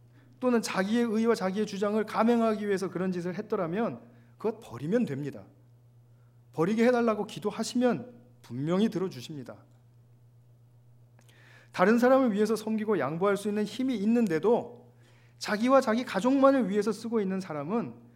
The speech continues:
이웃을 위해서 한 가지라도 더 내어놓으면서 작은 희생을 하나 감수하시면 됩니다. 그 시작이 쉬우면서도 그토록 어려운 것입니다.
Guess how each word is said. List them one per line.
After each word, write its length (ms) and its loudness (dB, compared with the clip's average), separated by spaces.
이웃을 440 2
위해서 260 2
한 280 -4
가지라도 840 0
더 180 4
내어놓으면서 960 2
작은 420 0
희생을 400 -4
하나 160 -6
감수하시면 1080 -8
됩니다. 400 -20
그 160 -6
시작이 880 0
쉬우면서도 840 -2
그토록 360 -2
어려운 300 -4
것입니다. 420 -18